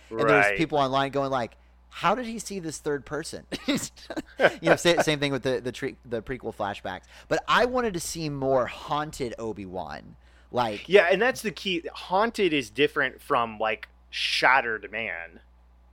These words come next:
Speaker 1: Right, like, "I've
Speaker 2: Like
Speaker 1: given up, not even used the
Speaker 2: Right.
Speaker 1: Force in years. Like, you know, I, I
Speaker 2: Right.
Speaker 1: buried my lightsaber in the sand."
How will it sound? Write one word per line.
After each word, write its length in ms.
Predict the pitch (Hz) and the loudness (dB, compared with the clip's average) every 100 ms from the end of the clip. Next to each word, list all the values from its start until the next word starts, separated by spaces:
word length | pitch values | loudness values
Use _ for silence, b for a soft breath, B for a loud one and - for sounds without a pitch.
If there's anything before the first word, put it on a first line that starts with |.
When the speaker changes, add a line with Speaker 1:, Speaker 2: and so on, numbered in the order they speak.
| _ _ _ | _ _ _
Speaker 1:
Right, 300 | 135 151 110 139 | 0 2 2 0
like, 160 | 135 | 0
"I've 160 | 139 156 | 2 2
Speaker 2:
Like 60 | 160 | 2
Speaker 1:
given 240 | 151 143 | 2 4
up, 320 | 135 131 - - - 143 | 4 2 0 -8 -14 -2
not 200 | 143 147 | 2 2
even 180 | 139 135 | -2 -6
used 220 | 135 107 | -10 -6
the 60 | 127 | -2
Speaker 2:
Right. 100 | 127 | -2
Speaker 1:
Force 260 | 120 - | -2 -6
in 120 | 123 | -10
years. 580 | 117 120 113 107 107 107 | -8 -4 -4 -4 -6 -6
Like, 200 | 113 104 | -6 -6
you 60 | 117 | -4
know, 80 | 110 | -4
I, 160 | 104 - | -4 -4
I 80 | 123 | -2
Speaker 2:
Right. 220 | 98 95 | -2 0
Speaker 1:
buried 360 | 147 147 147 139 | 0 2 0 0
my 140 | 127 | -2
lightsaber 560 | 120 123 113 127 117 117 | -2 -4 -4 -6 -4 -6
in 80 | |
the 80 | 110 | -6
sand." 640 | 101 127 113 98 87 95 | -8 -8 -6 -8 -12 -16